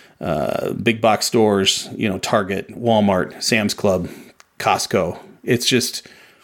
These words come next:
we are looking for people that will inspire you. And I can help people dream, and I can help them to act by inspiring them. That is the goal here. And yes, we're documenting our journey because,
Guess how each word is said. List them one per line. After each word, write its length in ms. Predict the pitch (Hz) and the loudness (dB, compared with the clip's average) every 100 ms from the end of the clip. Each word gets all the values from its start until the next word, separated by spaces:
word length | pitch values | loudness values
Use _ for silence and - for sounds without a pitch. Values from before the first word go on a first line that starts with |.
| _ _ _ _ _ | _ _ _ _ _
we 320 | 123 131 147 | -2 2 4
are 580 | - 135 127 127 131 135 - - - _ _ | 4 4 6 4 2 -2 -10 -20 -20 _ _
looking 500 | 131 127 135 123 120 | -2 0 2 4 2
for 140 | 117 117 | 2 0
people 480 | 131 123 101 92 - | 0 2 2 0 0
that 160 | 104 | 0
will 180 | 113 101 | 2 0
inspire 420 | 101 - 104 90 | -2 0 0 0
you. 260 | 85 73 - _ _ _ - | -2 -10 -16 _ _ _ -2
And 100 | 127 | 2
I 80 | 135 | 2
can 160 | 151 | 2
help 220 | 139 170 175 | 2 2 2
people 300 | 175 160 131 | 0 2 0
dream, 600 | - 147 135 104 90 - - - | 4 4 6 4 -2 -10 -20 -14
and 140 | 113 113 | -2 -2
I 60 | |
can 160 | 120 113 | 0 0
help 260 | 139 139 | 0 0
them 340 | - 127 123 120 | 0 4 4 2
to 200 | - 131 | 0 0
act 440 | - 120 104 - - | 2 2 0 -4 -2
by 160 | 110 | 2
inspiring 600 | 110 104 - 110 107 98 | 2 0 0 2 4 2
them. 300 | 85 65 - _ _ _ _ _ 117 | -2 -6 -12 _ _ _ _ _ 0
That 280 | 127 131 | 2 2
is 180 | 135 120 | 0 -2
the 80 | 120 | -2
goal 280 | 113 110 101 | 0 2 0
here. 300 | - 65 - _ - - - - - - _ | -4 -10 -12 _ -20 -20 -20 -20 -20 -20 _
And 160 | 127 151 | 2 4
yes, 260 | 131 - | 2 0
we're 160 | 147 139 | 2 4
documenting 600 | 156 139 139 127 117 113 | 4 2 2 2 4 4
our 140 | 127 | 4
journey 280 | 123 104 98 | 2 0 0
because, 760 | 107 123 147 151 139 - - | 0 0 2 4 2 -4 -6